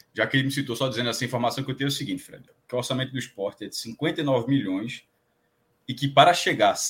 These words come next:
em cinquenta e nove milhões, n-, não é que o Sport precise fazer vinte milhões de venda, porque se for isso, tá, não vai ter nem perto.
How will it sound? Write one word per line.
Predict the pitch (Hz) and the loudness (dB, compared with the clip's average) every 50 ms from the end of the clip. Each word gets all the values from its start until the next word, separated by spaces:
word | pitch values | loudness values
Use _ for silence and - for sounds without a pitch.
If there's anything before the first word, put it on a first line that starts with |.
| - - | -6 -4
em | - 214 | -4 -2
cinquenta | 233 - - - 202 160 - 151 160 156 - | 0 0 0 0 -2 -4 0 0 0 0 0
e | 165 | 0
nove | 151 143 135 131 | 2 2 4 4
milhões, | 139 117 98 98 98 95 101 107 - - - - | 2 2 2 -2 -4 -6 -6 -6 -8 -10 -12 -8
n-, | 123 135 139 - - | -8 -8 -8 -6 -2
não | 135 143 151 156 | 0 2 4 4
é | - | 4
que | - - | 2 2
o | 247 | -4
Sport | 240 - - 170 151 143 - | -6 0 4 4 4 4 4
precise | 147 135 - 131 120 - | -2 -4 -2 -2 -4 2
fazer | - 135 113 107 113 | 4 4 4 4 2
vinte | 104 - 120 127 - 135 | -2 -2 -4 -2 0 0
milhões | 120 113 113 113 123 | 2 2 2 2 2
de | 117 92 | 0 0
venda, | 95 92 92 | -2 -4 -4
porque | - - 143 | -2 -4 -4
se | 139 143 139 | -4 -4 -4
for | - 139 131 | -2 0 2
isso, | 139 139 135 - | 2 0 0 -4
tá, | - - | -10 -8
não | 185 190 185 | -6 -4 2
vai | 175 165 151 156 | 4 4 4 4
ter | - 127 151 185 220 202 | 2 0 0 0 -2 0
nem | 196 277 311 | 0 -2 0
perto. | - - 90 85 - | 2 2 0 0 -2